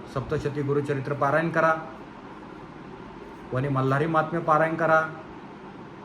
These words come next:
या कोणी दुर्गा सप्तशती पारायण करा. म्हणजे आपल्याला नवीन वर्ष सुंदर आणि सुखमय जातं आणि आनंदमय जातं आणि आपलं जीवन मंगलमय होतं, एवढं लक्षात ठेवायचं आहे.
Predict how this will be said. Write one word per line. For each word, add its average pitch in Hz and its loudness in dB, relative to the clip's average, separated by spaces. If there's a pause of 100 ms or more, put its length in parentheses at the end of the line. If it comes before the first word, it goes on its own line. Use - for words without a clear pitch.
(880)
या 143 4
कोणी 147 2
दुर्गा 143 2
सप्तशती 170 -2
पारायण 165 4
करा. 165 4 (1120)
म्हणजे 143 2
आपल्याला 156 6 (580)
नवीन 156 2
वर्ष 156 2 (540)
सुंदर 160 0
आणि 147 4
सुखमय 147 -2
जातं 110 -4 (1040)
आणि 139 -2
आनंदमय 151 2
जातं 113 -4 (1900)
आणि 143 -2
आपलं 143 2
जीवन 143 0
मंगलमय 143 2
होतं, - -10
एवढं 147 2
लक्षात 147 2
ठेवायचं 147 0
आहे. 175 0